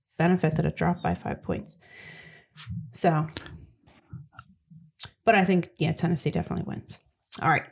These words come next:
next game is Las Vegas at Cleveland. Um, so another game with the weather, um, potentially the wind. And it seems like Derek Carr's been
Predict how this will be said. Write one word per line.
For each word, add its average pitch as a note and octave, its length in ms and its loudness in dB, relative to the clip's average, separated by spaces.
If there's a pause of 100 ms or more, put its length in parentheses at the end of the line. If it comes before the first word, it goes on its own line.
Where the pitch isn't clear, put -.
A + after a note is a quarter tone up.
(140)
next A3 260 2
game G3+ 380 4
is F3+ 420 4
Las F3+ 340 4
Vegas F#3+ 560 2
at D#3+ 380 0
Cleveland. F#3+ 680 0 (1400)
Um, E3+ 680 4 (420)
so F#3 160 4
another F3 300 6
game F3 480 4
with E3 200 2
the F3 80 2
weather, D#3+ 640 4 (960)
um, D#3+ 300 2
potentially E3+ 580 2
the E3+ 120 2
wind. E3+ 520 2 (480)
And A#3 140 4
it G#3 200 2
seems G#4 240 8
like A#3+ 240 2
Derek G3+ 320 6
Carr's C4+ 320 4
been F#3 320 4